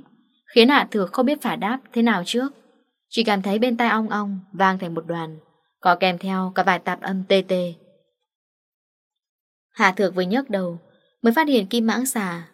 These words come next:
còn ở trên không. Nàng quên mất phải thu nó về trong tháp.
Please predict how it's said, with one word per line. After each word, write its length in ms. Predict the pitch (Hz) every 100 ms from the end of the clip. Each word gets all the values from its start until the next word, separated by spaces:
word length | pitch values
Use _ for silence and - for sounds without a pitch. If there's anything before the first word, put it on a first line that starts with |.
| _ -
còn 160 | 196
ở 120 | 175 165
trên 220 | 214 196
không. 340 | 220 202 190 180 _ _ _ _ _ _ -
Nàng 240 | 220 208
quên 240 | 202 254 247
mất 140 | 320 -
phải 100 | 196
thu 180 | 220 214
nó 180 | 190 220
về 200 | 208 170
trong 240 | 196 180
tháp. 240 | 214 247